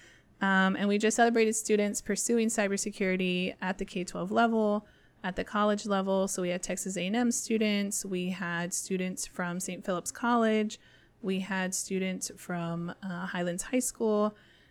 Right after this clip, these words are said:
And mind you, a lot of these students participated in panels as well. So it wasn't just a luncheon where they got to, you know, stand up, be recognized. They were also speakers, which was exciting because they got to share their perspective and their stories about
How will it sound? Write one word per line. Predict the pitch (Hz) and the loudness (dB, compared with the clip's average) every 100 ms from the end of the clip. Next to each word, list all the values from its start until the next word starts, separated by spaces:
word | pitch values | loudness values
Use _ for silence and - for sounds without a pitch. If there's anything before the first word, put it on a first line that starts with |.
| _ 202 | _ -2
And | 196 196 | 0 0
mind | 214 302 | 0 0
you, | 277 190 | 0 0
a | |
lot | 214 427 | 0 2
of | |
these | 247 | 0
students | - 220 214 | 0 -2 0
participated | 208 240 226 226 190 | 0 2 2 2 0
in | 175 | -2
panels | 196 185 160 - | -2 -2 -4 -6
as | 202 | -4
well. | 175 208 | -4 -4
So | 214 214 | -4 0
it | |
wasn't | 220 233 214 | 2 2 0
just | 196 - | -2 -2
a | 180 | -2
luncheon | 180 185 185 | -2 -2 -4
where | 175 | -4
they | 170 | -4
got | 180 - | -4 -4
to, | 190 175 | -2 -2
you | 175 | -2
know, | 180 | -4
stand | 180 185 180 | -4 -4 -4
up, | 165 | -4
be | 175 | -2
recognized. | 202 262 220 180 180 185 | 0 0 0 0 -2 -2
They | 185 | 0
were | |
also | 233 294 196 | 0 0 -4
speakers, | - 214 208 165 190 196 | -4 -6 -2 -2 -2 -4
which | 196 202 | -6 -6
was | 190 | -8
exciting | 196 175 170 170 180 | -6 -6 -4 -4 -4
because | 190 196 | -6 -4
they | 190 | -2
got | 220 214 | -2 -2
to | 220 | -6
share | - 180 | -6 -4
their | 185 190 | -4 -4
perspective | 190 - 180 196 170 170 | -6 -6 -8 -8 -6 -4
and | 175 | -4
their | 185 | -4
stories | 190 185 180 175 180 | -4 -4 -4 -4 -6
about | 180 175 175 | -4 -2 -2